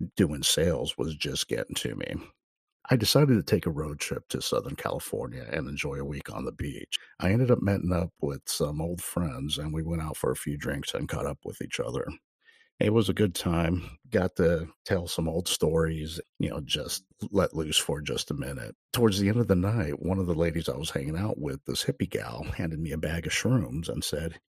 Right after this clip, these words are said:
"You know, when you get a chance, eat some of these. They can help you decompress and focus on yourself." I didn't think much to it. I was like, "Oh, cool. You know, I'll do 'em tomorrow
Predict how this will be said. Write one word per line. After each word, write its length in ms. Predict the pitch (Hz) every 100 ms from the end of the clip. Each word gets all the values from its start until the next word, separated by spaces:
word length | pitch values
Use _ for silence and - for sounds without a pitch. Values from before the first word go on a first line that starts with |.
| -
"You 80 | 104
know, 140 | 127
when 240 | 127 117
you 80 | 98
get 120 | 123
a 40 | 139
chance, 360 | - 135 107
eat 120 | 131 -
some 160 | 127
of 80 | 107
these. 460 | 101 113 87 80 -
They 120 | 82
can 120 | -
help 240 | 85 92 -
you 100 | 73
decompress 600 | 67 - - - 67 -
and 120 | 76
focus 400 | - 117 - -
on 140 | 120
yourself." 480 | 123 - - - - - _ _ _ _ -
I 60 | -
didn't 180 | 131 -
think 200 | 73 -
much 220 | - -
to 140 | - 80
it. 80 | 85
I 60 |
was 100 | 87
like, 180 | 82 - -
"Oh, 160 | - -
cool. 260 | - 156 - - - -
You 100 | 80
know, 100 | 76
I'll 100 | 95
do 140 | 90 78
'em 120 | 90
tomorrow 500 | - 90 92 95